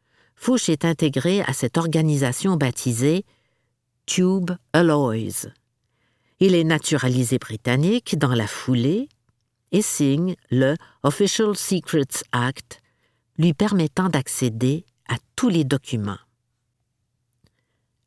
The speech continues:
Les fuites commencent. C'est lorsqu'il est à Birmingham que Fuchs, grâce à des contacts fournis par Hans Kahle,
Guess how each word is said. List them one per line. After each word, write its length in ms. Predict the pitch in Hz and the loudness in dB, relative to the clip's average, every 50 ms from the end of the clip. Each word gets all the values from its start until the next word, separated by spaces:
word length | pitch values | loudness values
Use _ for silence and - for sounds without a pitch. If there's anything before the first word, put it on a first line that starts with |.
| _ - | _ 2
Les 180 | 147 156 151 | 2 4 2
fuites 580 | - - - - 196 226 - _ _ - - 233 - _ _ _ _ _ - | 2 -2 -2 -2 -2 -2 -2 _ _ -10 -8 -8 -8 _ _ _ _ _ -2
commencent. 720 | - 185 165 131 104 110 - - _ - - - - - - - _ _ _ _ _ _ _ _ _ _ _ _ _ _ _ _ _ _ | 0 2 2 2 0 -2 -6 -12 _ -12 -10 -10 -10 -12 -14 -16 _ _ _ _ _ _ _ _ _ _ _ _ _ _ _ _ _ _
C'est 180 | - - 208 208 | -2 0 2 2
lorsqu'il 540 | 226 294 294 - - - - 208 196 185 220 | 2 0 -2 -4 -6 -4 -2 -2 0 0 0
est 160 | 262 - - | -2 -2 -2
à 80 | 151 120 | -4 -4
Birmingham 920 | 120 120 170 202 208 185 165 147 135 127 117 123 127 127 127 139 151 156 156 - _ _ _ _ _ _ _ _ _ _ _ _ _ _ _ _ _ _ _ | -2 0 0 0 2 2 0 0 0 -2 0 0 0 0 0 0 -2 -4 -4 -8 _ _ _ _ _ _ _ _ _ _ _ _ _ _ _ _ _ _ _
que 120 | - 196 165 | 0 0 0
Fuchs, 580 | - - - 180 190 226 - - - - - _ _ _ _ _ _ _ _ _ _ | 0 0 0 0 0 0 0 -4 -6 -8 -10 _ _ _ _ _ _ _ _ _ _
grâce 340 | - - 165 165 156 139 - | -2 2 2 2 2 2 0
à 60 | 127 | 0
des 120 | 113 127 120 | 0 -2 -4
contacts 540 | - 113 113 113 - - 127 127 - - | -4 -4 -6 -4 -2 -2 -4 -4 -4 -8
fournis 500 | - - - 139 120 135 139 143 151 151 | -10 -4 -4 -2 0 0 2 2 2 0
par 300 | 143 - 123 110 107 - - | 0 0 0 0 0 0 0
Hans 200 | - 139 143 135 127 - - - | 0 2 2 2 0 -4 -6 -6
Kahle, 460 | - 127 117 127 160 185 214 240 | -2 0 2 2 4 2 0 -2